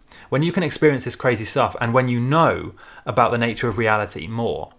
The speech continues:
you have no desire to then go and win the lottery. Just so you can, so you can what? You can maybe travel a bit more. I mean, the amount of money you need to actually be happy and achieve your goals and live a really comfortable life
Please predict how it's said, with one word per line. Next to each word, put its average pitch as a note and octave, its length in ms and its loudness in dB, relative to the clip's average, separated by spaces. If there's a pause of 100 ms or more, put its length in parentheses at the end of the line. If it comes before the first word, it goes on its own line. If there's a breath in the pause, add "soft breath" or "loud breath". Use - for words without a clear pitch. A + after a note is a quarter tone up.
you B2 160 -6
have A#2 160 -2
no C3+ 180 4
desire A2+ 440 2
to G#2+ 100 -8
then G2+ 180 0
go G#2 120 0
and G2+ 80 -2
win G2+ 260 -4
the G2 80 -2
lottery. - 600 -4 (160)
Just - 160 -6
so D#3 60 2
you C#3+ 140 0
can, C#3 360 -2
so E3 120 2
you D3+ 80 2
can D3 160 -2
what? - 220 -2 (540)
You G#2+ 140 -6
can G#2+ 320 -6
maybe G#2+ 200 -4
travel A2+ 300 2
a G#2+ 60 0
bit F#2+ 120 -4
more. A2+ 160 -2
I C3 60 0
mean, C#3+ 200 -2 (200 loud breath)
the C3+ 80 2
amount D#3+ 220 4
of D3+ 80 -2
money D3 180 0
you B2 100 -2
need B2+ 220 -4
to A#2+ 120 0
actually A2 340 -2
be G#2+ 140 -10
happy G#2+ 340 -4
and G2+ 80 -6
achieve G#2+ 280 -8
your F#2+ 100 -4
goals G#2+ 360 -2
and G2 380 -6 (260 soft breath)
live A2 380 0
a G#2 60 -2
really G#2 280 -2
comfortable G#2 520 -8
life A2 440 -4